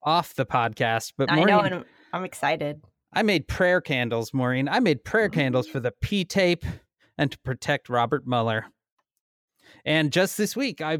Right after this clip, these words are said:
Speaker 1: launched them on Kickstarter, and we're already, like, over twenty percent there. By the time,
Speaker 2: <gasps>
Speaker 1: by the time this episode hits,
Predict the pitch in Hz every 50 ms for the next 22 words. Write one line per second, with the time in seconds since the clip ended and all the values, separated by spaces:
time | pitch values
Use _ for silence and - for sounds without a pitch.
0 | 135 131 135 139 151 170 185 190 - - - - 196 185 196 190 185 180 - 220
1 | 208 - - - 143 127 123 117 117 120 113 - _ _ _ _ _ _ _ _
2 | _ - 147 156 160 170 185 196 220 233 220 214 202 208 196 196 165 - - 156
3 | 160 175 196 214 196 202 185 - - 208 202 190 190 - - 190 - - 196 185
4 | - 208 208 180 147 127 - - 151 156 156 160 - 170 190 - 185 175 - 269
5 | - 170 175 165 170 - 220 226 247 226 233 226 214 220 220 226 220 - - 156
6 | 147 139 127 - - 214 147 - - - -